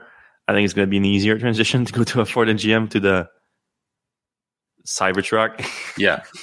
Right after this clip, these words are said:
Speaker 1: To say the least. So that's something taking care of, but that's kind of superficial a little bit.
Speaker 2: Yeah.
Speaker 1: Um, 'cause, 'cause at the end of the day, like, the, the capabilities are on all those trucks should be pretty similar.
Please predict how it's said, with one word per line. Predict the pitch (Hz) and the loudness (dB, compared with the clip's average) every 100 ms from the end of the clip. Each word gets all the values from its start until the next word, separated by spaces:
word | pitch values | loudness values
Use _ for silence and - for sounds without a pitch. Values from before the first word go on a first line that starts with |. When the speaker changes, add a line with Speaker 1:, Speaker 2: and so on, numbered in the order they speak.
| - - | -20 -6
Speaker 1:
To | 104 113 120 113 113 - 95 - - | -2 -2 -2 -2 -4 -2 -2 -2 -2
say | - | 2
the | 110 | 4
least. | 104 123 131 - - - - _ _ _ _ _ - | 4 4 2 -6 -16 -20 -20 _ _ _ _ _ -18
So | - 127 110 98 - - _ _ _ - | -2 2 4 2 -6 -20 _ _ _ -4
that's | 117 104 | -2 0
something | 120 110 | 0 0
taking | 107 104 98 | 0 -2 -2
care | 113 123 | 0 0
of, | 113 | 0
but | 98 - - _ _ _ _ _ _ _ _ _ - | -4 -6 -20 _ _ _ _ _ _ _ _ _ -2
that's | 143 147 | 0 2
kind | 135 | 4
of | 104 | 2
superficial | - 87 104 - 98 90 | 2 0 0 2 2 2
a | 85 | 2
little | 85 | 2
bit. | 85 - - _ _ _ - - - - - | 0 -4 -8 _ _ _ -20 -20 -20 -20 -6
Speaker 2:
Yeah. | - - | -2 -2
Speaker 1:
Um, | 80 - - - | -2 -6 -8 0
'cause, | 95 85 | 0 0
'cause | - 98 90 | -2 0 0
at | 87 - 101 | -2 0 2
the | |
end | 98 | 2
of | 90 | 2
the | 92 | 2
day, | 92 | 2
like, | 90 | 0
the, | - 95 92 - - | -2 -4 -4 -6 -6
the | 110 | -8
capabilities | - 110 101 98 92 104 101 | -2 0 2 0 2 0 2
are | - | 2
on | - 95 | 2 0
all | 95 98 101 | 2 2 2
those | 104 - | 2 0
trucks | 107 104 - | 2 0 0
should | 101 90 | -6 -2
be | 92 | -2
pretty | - - 135 135 120 104 | -4 0 2 4 4 2
similar. | - 101 95 95 98 107 | 2 2 4 4 4 0